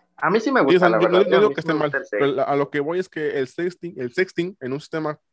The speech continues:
Speaker 2: machista como este suele ser muy peligroso, porque al
Speaker 1: Ajá.
Speaker 2: final de cuentas tus fotos están en una nube y se pueden
Speaker 1: Pues,
Speaker 2: compartir.
Speaker 1: justamente por eso, ujú, justamente lo que te decía de este,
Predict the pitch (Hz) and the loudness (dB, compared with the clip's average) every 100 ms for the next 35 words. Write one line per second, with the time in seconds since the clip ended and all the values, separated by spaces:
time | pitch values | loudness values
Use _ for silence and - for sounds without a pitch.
0 | _ 117 110 - 160 165 160 151 - 180 | _ -12 -12 -8 -8 -4 -2 -2 -2 -10
1 | 180 _ _ _ _ _ - 147 156 156 | -10 _ _ _ _ _ -6 -2 0 -2
2 | 147 143 143 131 143 160 151 127 135 127 | -4 -6 -4 -2 -2 -2 -6 -12 -8 -6
3 | 135 151 147 139 151 - 117 139 - 127 | -4 -4 -6 -6 -8 -10 -8 -8 -4 -6
4 | - 123 127 _ _ _ - 107 110 127 | -2 -4 -4 _ _ _ -16 -12 -6 0
5 | 180 175 202 _ _ _ _ _ _ _ | 2 2 -4 _ _ _ _ _ _ _
6 | _ - 123 120 - 139 139 139 143 127 | _ -12 -4 -4 -2 -2 0 -2 0 -6
7 | - 156 147 147 143 139 135 143 135 127 | -6 -6 -2 0 2 2 2 2 2 2
8 | 127 139 117 - _ _ _ _ _ _ | 2 0 -6 -10 _ _ _ _ _ _
9 | 127 123 135 156 170 - - - - 151 | -12 -8 -4 -4 -6 -12 -20 -20 -6 0
10 | 170 165 156 156 147 143 135 131 139 143 | 2 2 4 4 4 4 2 2 2 2
11 | 135 123 - 131 120 | 2 0 0 -2 -2